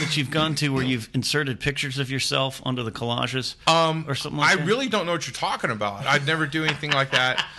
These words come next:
Speaker 2: Um, there's, there, there's a couple of, uh, places in, in Vegas where they have, like, black and white photos of, like, Dean Martin and,
Speaker 1: Mm-hmm.
Speaker 2: and Sammy and, like, Lucille Ball and stuff. And what I do is, uh,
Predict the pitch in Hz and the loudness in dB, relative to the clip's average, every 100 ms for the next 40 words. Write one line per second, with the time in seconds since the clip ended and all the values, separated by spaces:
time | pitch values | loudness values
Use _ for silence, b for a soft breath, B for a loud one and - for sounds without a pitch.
0 | 160 - 151 143 139 131 165 170 135 - | -6 0 2 2 -4 0 2 2 0 -6
1 | - 175 185 - 170 156 151 190 196 196 | -4 0 0 2 0 0 0 0 0 -2
2 | 180 160 151 135 135 135 165 151 151 139 | -2 0 2 2 0 -2 0 0 0 0
3 | 139 127 135 131 131 135 135 139 - 131 | -2 -2 -2 0 2 2 2 -2 -2 -2
4 | 127 123 127 127 120 113 - 131 127 120 | 0 0 0 0 -2 -2 -2 -2 -2 0
5 | 127 120 - 131 123 123 113 113 107 120 | 0 0 -2 -2 0 -2 -2 -6 -4 -4
6 | 104 131 123 117 113 101 107 104 104 135 | -2 -2 -2 -2 -2 -2 -4 -4 -6 -10
7 | - - 139 117 123 - 120 117 113 110 | -12 -8 -4 -2 0 -2 -2 -4 -4 -4
8 | 107 107 104 104 123 - 120 101 117 110 | -4 -4 -6 -4 -4 -2 -4 -2 -4 -4
9 | 107 - 104 120 120 131 131 120 131 131 | -4 -4 -4 -4 -4 0 0 0 0 0
10 | 117 113 113 107 107 | -2 -4 -8 -8 -10